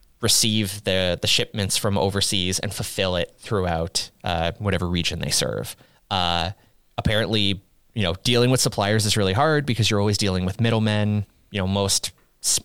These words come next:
S M Bs can't afford the minimum order requirements of a full factory. So they have to deal with a middleman, and then they know they're getting reamed. <laughs> So <laughs> they have to figure out, like, "How do I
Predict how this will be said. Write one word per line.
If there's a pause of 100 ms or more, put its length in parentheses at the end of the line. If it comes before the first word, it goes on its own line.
(100)
S
M
Bs
can't
afford
the
minimum (180)
order
requirements
of
a
full
factory. (400)
So
they
have
to
deal
with
a
middleman, (360)
and
then
they
know
they're
getting
reamed.
<laughs> (380)
So
<laughs>
they
have
to
figure
out,
like,
"How
do
I